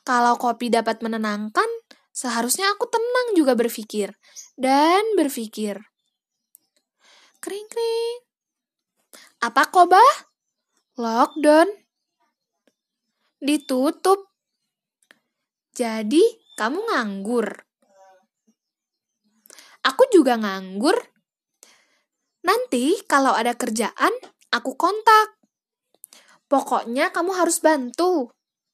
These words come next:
Iya, nanti diberitahu. Sedang apa? Sedang ngopi. Mau?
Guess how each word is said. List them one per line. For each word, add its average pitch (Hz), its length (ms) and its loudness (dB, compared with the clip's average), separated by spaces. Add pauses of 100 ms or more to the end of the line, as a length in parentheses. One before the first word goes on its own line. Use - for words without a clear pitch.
(1500)
Iya, 294 760 2
nanti 269 240 -2
diberitahu. 294 1000 2 (1040)
Sedang 208 320 -6
apa? 247 520 2 (720)
Sedang 330 400 2
ngopi. 339 680 2 (880)
Mau? 277 520 2